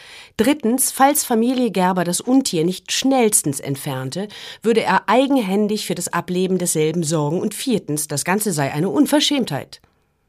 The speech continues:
„Am Montag, Herr Rosebohm, vorher geht es leider nicht“, rief Bruno, legte den Hörer zurück auf die Gabel und warf seiner Frau einen vielsagenden Blick zu.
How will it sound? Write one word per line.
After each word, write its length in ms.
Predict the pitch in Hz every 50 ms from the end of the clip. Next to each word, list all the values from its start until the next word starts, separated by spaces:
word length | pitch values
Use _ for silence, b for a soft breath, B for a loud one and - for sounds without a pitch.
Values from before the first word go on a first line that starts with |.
| _ _ _ _ _ _ _ _ _ _ _ _ _ _ _ _ _ -
„Am 160 | 202 185 196
Montag, 480 | 220 247 254 254 254 226 220 185 - 175
Herr 100 | 156 127
Rosebohm, 600 | 127 131 131 131 117 123 117 110 120 120 120 123
vorher 360 | - - 262 269 254 247 214
geht 240 | 170 202 220 214 190
es 120 | - -
leider 280 | 135 120 120 120 113 110
nicht“, 380 | 117 110 107 - - - - _ _ _ -
rief 200 | 147 147 135 -
Bruno, 420 | - - 135 131 135 120 107 113 B B B B B B -
legte 300 | 208 226 233 - 233 190
den 180 | 180 165 175
Hörer 280 | 190 220 226 214 196 160
zurück 360 | - - 170 185 226 220 -
auf 100 | 170 -
die 100 | - 151
Gabel 480 | 151 160 165 190 214 208 220 226 220 220 B B B B
und 140 | B 170 160
warf 200 | 175 175 185 190
seiner 260 | - 190 160 156 151
Frau 320 | 151 - - 185 190 202 185
einen 180 | 139 139 139
vielsagenden 800 | 147 - - - 233 226 202 160 175 175 170 160 151 131 135 143
Blick 300 | 147 170 175 175 - -
zu. 260 | - - 113 113 110